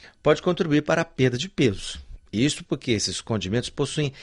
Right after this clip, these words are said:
diversas propriedades enzimáticas que ajudam a queimar calorias, perder gordura e ainda ajudam no equilíbrio do metabolismo do organismo de forma geral. No entanto,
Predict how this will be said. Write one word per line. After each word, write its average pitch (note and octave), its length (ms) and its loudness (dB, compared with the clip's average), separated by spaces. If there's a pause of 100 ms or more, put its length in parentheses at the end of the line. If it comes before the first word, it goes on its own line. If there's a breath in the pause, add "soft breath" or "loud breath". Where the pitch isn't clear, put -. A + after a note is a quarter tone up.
(160 loud breath)
diversas A#2+ 420 2
propriedades G#2+ 1160 -2
enzimáticas C#3+ 1000 4 (360 loud breath)
que G3+ 120 4
ajudam D#3 380 4
a F3 40 -4
queimar C3+ 460 -2
calorias, A#2 680 -6 (320)
perder A2 460 2
gordura A#2 460 -2 (280)
e F3+ 260 -2 (280)
ainda D#3 540 0
ajudam C3+ 420 -2
no B2+ 280 -2
equilíbrio A2+ 760 -4 (140)
do G#2 180 -4
metabolismo G2+ 760 -4
do G2+ 140 -6
organismo G2 640 -4 (300 loud breath)
de B2+ 120 -4
forma G#2+ 260 0
geral. G2+ 380 -4 (600 loud breath)
No C3 100 2
entanto, C3+ 520 2